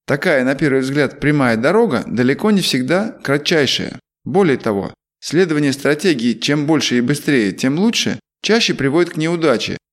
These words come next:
разочарованию и прекращению тренировок. Сегодня хочу рассказать о наиболее часто встречающихся заблуждениях, которые формируются в привычке бегунов. Их можно смело отнести к вредным привычкам.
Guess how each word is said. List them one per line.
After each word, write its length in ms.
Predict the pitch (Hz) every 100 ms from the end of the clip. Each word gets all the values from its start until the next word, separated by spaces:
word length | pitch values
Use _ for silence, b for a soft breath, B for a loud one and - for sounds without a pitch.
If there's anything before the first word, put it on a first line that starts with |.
| _ -
разочарованию 1080 | 127 120 139 131 139 202 196 127 101 - B _
и 80 | 202
прекращению 680 | 196 117 127 123 139 139 131
тренировок. 580 | 127 127 123 101 98 - _ _ _ _ -
Сегодня 380 | - 156 240 175
хочу 260 | 139 139
рассказать 440 | 151 151 147 202 208
о 60 | 135
наиболее 420 | 139 143 151 143
часто 380 | - 143 135 117
встречающихся 800 | - 127 - 127 110 107 - 113
заблуждениях, 720 | 117 131 143 190 226 127 98 - _ -
которые 340 | 175 180 185
формируются 580 | - 135 139 160 147 131
в 80 | 117
привычке 460 | 131 135 160 -
бегунов. 480 | 131 131 135 123 - - _ _
Их 140 | 139
можно 320 | 143 160 143 131
смело 320 | 143 208 165
отнести 420 | 131 127 - 180
к 80 | 175
вредным 360 | 123 135 131
привычкам. 580 | 120 127 113 - - 104